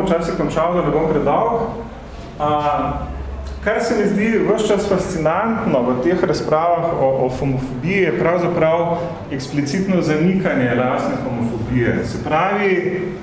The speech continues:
a, homofobov, ki bi seveda prišli in rekli, geje na vrbe izrazito malo, ne. Se pravi, a, homofobija ne obstaja, običajno ne obstaja na ta neposreden način, kao geje v geta, geje na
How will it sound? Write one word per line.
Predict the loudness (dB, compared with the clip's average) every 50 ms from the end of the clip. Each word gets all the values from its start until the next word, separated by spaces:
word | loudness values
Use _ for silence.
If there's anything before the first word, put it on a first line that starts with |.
| -12 -14 -16 -16 -14 -8 -2
a, | 0 2 2 2 2 2 0 0
homofobov, | 0 0 0 0 0 2 2 2 2 2 2 2 2 2 2 2
ki | 2 2
bi | 2 2 2 2 4 4 2 2 2 0 0
seveda | 0 0 2 2 2 2 2
prišli | 0 0 0 0 0 2
in | 2 2
rekli, | 2 2 0 0 0 2 2 2 2 2 0 0 0
geje | 2 2 2 0 0 0
na | 0 0
vrbe | 2 2 2 2 2 2 2 2 2 0 0 -2 -4 -4 -6 -6 -8 -10 -8 -6 -4
izrazito | -2 0 0 0 2 2 2 2 2 2
malo, | 2 2 2 2 2 2 0 0 0 0 0 0
ne. | 0 0 0 -2
Se | -2 -4 -4 -2
pravi, | 0 0 2 2 0 2 2 2 2 2 0 0 0 -2 -4 -8 -10 -12 -12 -12 -12 -4 0
a, | 0 2 2 2 2 0 0
homofobija | 0 0 0 0 -2 -2 -2 0 0 0 0
ne | 0 0 -2
obstaja, | -2 -2 0 0 0 2 2 0 0 0 0 0
običajno | 0 0 0 0 0 0
ne | 0 -2
obstaja | -2 -2 0 0 0 0
na | 0 0 0
ta | 0 0 2
neposreden | 0 0 0 -2 -2 -2 -2 0 0 2 2 0
način, | 0 0 -2 -2 0 0 2 2 0 0 -2 -4 -6 -4 -2
kao | 0 0 2 2
geje | 0 0 0 0 0
v | 0 0 0 0
geta, | 0 0 0 0 0 0 0 0 0 0 0 0 0 0
geje | 0 0 0 0 0 0
na | 0